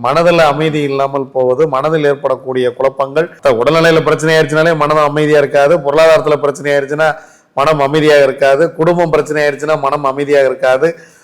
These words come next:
அந்த மாதிரி மனம் அமைதியாக இல்லை அப்படின்னா நேரடியா போய் ஊத்துமலை முருகன்கிட்ட போய் உட்கார்ந்து, "முருகா, நீ எல்லாத்தையும் பாத்துக்கப்பா" அப்படின்னு சொல்லி அவர்கிட்ட அமைதியா உட்கார்ந்தீங்கன்னா வாழ்க்கையில ஏகப்பட்ட பிரச்சனைகள் வந்து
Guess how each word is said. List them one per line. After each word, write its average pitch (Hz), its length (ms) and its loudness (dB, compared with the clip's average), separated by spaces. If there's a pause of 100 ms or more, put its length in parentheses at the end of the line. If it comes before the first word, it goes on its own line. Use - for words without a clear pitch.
அந்த 127 200 -8
மாதிரி 170 300 2
மனம் 170 400 2
அமைதியாக 160 680 2
இல்லை 151 460 0
அப்படின்னா 135 540 -2 (360)
நேரடியா 160 600 2
போய் 175 140 4
ஊத்துமலை 156 520 0
முருகன்கிட்ட 147 360 0
போய் 143 140 0
உட்கார்ந்து, 143 580 0 (320)
"முருகா, 156 280 4 (600)
நீ 123 100 -8
எல்லாத்தையும் 147 520 0
பாத்துக்கப்பா" 135 460 2 (280)
அப்படின்னு 131 300 -2
சொல்லி 131 280 0
அவர்கிட்ட 135 360 2
அமைதியா 135 460 0
உட்கார்ந்தீங்கன்னா 131 680 -2 (440)
வாழ்க்கையில 156 520 0
ஏகப்பட்ட 175 640 0
பிரச்சனைகள் 156 480 -2
வந்து 135 580 0